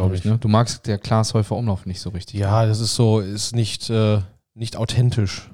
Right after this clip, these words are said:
Speaker 2: Nicht
Speaker 1: genug.
Speaker 2: authentisch. Seit der Nummer hier, wo, wo man herausgefunden hat, dass die da so Sketches gefaked haben teilweise, ne?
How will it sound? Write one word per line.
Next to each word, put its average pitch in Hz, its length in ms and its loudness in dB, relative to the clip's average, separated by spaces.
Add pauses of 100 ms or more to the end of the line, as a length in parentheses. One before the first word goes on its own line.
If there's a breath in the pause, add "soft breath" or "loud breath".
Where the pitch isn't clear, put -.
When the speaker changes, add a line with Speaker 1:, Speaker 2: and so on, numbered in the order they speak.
(220)
Speaker 2:
Nicht 104 100 -8
Speaker 1:
genug. 98 120 2
Speaker 2:
authentisch. 101 220 -2 (160 loud breath)
Seit 127 260 2
der 135 60 2
Nummer 135 380 0
hier, 113 260 -4
wo, 117 200 -8
wo 113 100 -4
man 113 220 0
herausgefunden 110 560 -2
hat, 107 100 -4
dass 107 120 -6
die 113 100 -6
da 107 160 2
so 104 180 -6
Sketches - 480 -6
gefaked 110 420 -4
haben 90 140 -8
teilweise, 80 440 -12
ne? 95 60 -10